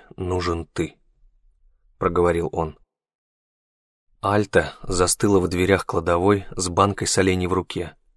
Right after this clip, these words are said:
На мгновение показалось, будто она ее выронит, но Альта аккуратно поставила банку на полку буфета. Аккуратно. Стук прозвучал громче звона разбившегося стекла.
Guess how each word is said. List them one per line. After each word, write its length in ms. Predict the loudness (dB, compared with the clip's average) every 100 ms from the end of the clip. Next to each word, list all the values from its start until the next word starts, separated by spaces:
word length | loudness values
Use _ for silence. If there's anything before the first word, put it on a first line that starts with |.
| _ _ _ _ _
На 160 | 0 2
мгновение 560 | 4 4 4 4 4
показалось, 600 | 2 2 2 4 6 4
будто 380 | 2 -4 0 0
она 160 | 2 2
ее 220 | 2 0
выронит, 640 | 0 0 0 -2 -8 -16 -20 _ _ _ _
но 180 | 2 4
Альта 360 | 4 4 -2 -2
аккуратно 580 | -6 2 4 4 2 0
поставила 520 | 0 4 4 4 2
банку 520 | 2 0 0 -4 -6
на 200 | -2 -2
полку 320 | 2 0 2 -2
буфета. 560 | -2 -2 -4 -4 -12 -14 _ _ _ _ _ _ _ _
Аккуратно. 800 | _ -10 -4 2 2 2 -8 -18 -18 _ _ _ _ _ _ _ _
Стук 400 | -8 -2 -2 0
прозвучал 640 | 0 2 0 4 6 6
громче 440 | 4 2 0 0 -4
звона 420 | -2 2 2 2
разбившегося 760 | -2 0 0 0 0 0 0
стекла. 540 | -4 -4 -4 -2 -4